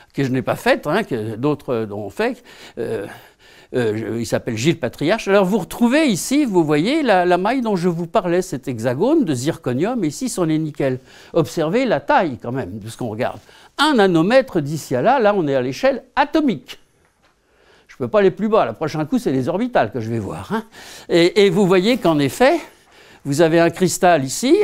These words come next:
orienté, euh, comme ça, puis un autre orienté comme ça. Et ici, ça se fit exactement selon le, le même module. Autrement dit, entre ça et ça, à cinq dimensions, c'est le même cristal. Mieux que ça,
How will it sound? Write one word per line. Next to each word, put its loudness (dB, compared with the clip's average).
orienté, 2
euh, -4
comme -4
ça, 0
puis -2
un 2
autre 0
orienté -4
comme -12
ça. -2
Et 4
ici, 0
ça 0
se -2
fit -10
exactement -4
selon 2
le, 4
le 4
même 2
module. -2
Autrement 0
dit, 0
entre -2
ça 2
et -4
ça, -2
à -4
cinq -2
dimensions, -6
c'est -8
le -2
même -4
cristal. -14
Mieux 6
que -8
ça, 0